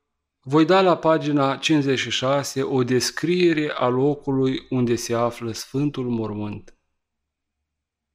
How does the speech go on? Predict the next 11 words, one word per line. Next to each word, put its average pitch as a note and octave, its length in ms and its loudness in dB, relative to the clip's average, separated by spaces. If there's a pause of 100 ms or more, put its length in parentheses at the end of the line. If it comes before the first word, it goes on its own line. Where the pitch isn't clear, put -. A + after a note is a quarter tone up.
Voi D3 240 4
scrie F#3 440 4
amănunțit C#3+ 880 2
despre B2 440 0
tot F#3 340 0
ce F3+ 100 0
am E3+ 180 4
văzut D3 440 -2
și - 160 -4
am C3+ 180 2
simțit, B2+ 760 -4